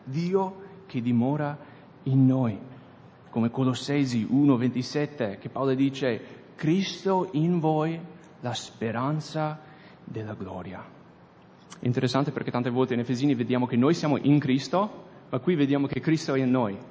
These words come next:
Bello questo, no? Noi siamo in Lui,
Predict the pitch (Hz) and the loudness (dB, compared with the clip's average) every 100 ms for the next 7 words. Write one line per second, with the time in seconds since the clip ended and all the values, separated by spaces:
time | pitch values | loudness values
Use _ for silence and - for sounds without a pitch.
0 | - - - - 117 107 107 98 107 110 | -20 -20 -20 -2 -2 0 -4 -8 -6 -4
1 | 127 - - - - - - - 131 135 | -6 -10 -20 -20 -20 -20 -20 0 0 2
2 | 147 139 135 135 139 143 | 0 2 2 4 2 2